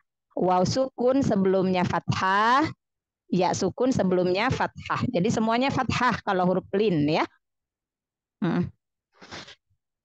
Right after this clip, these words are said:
Ya. Sudah nggak ada yang ingin ditanyakan? Sudah ya, paham. Insya Allah nanti kita berlatih. Cara mengingatnya, kalau huruf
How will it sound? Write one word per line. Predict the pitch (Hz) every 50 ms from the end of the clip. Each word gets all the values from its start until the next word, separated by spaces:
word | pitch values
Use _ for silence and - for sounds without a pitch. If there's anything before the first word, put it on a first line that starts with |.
| _ _ _ _ _ _ _ _ _ _ _ _ _ _ _ _ _ _ _ _ _ _ _
Ya. | - 165 160 151 - - - - - - - - _ _ _ _ _ _ _ _ _ _ _ _ _ _ _ _ _ _ _ _ _ -
Sudah | - - - - 247 220 220 220 220 220 208 - - 196 - _
nggak | - 196 190
ada | 202 226
yang | 226 233 247 269 285
ingin | 277
ditanyakan? | 254 214 202 196 185 180 190 226 262 330 453 453 - _ _ _ _ _ _ _ _ _ _ _ _ _ _ _ _ _ _ _ _ _ _ _ _ _ _ _ _ _ _ _ _ _ _ _ _ _ _ _ _ _ _
Sudah | _ - - 160 160
ya, | 156 156 175 226 -
paham. | - 180 190 208 196 165
Insya | 170 - 196 175
Allah | 185 202 185
nanti | 175 175 180
kita | - 185 - 175 160
berlatih. | 156 170 170 165 - 156 - _ _ _ - - - - - - - - - _ -
Cara | - 269 269 269 277 277 285 294 311 311 311 320
mengingatnya, | 320 302 285 269 254 247 240 233 233 226 226 214 214 208 208 208 214 - _ - 185 175 165 160 160 160 160 160 165 175 180 190 208 233 294 277 - _ _ _ _ _
kalau | - 180 165 170 175 190 220 254
huruf | 233 214 220 214 202 220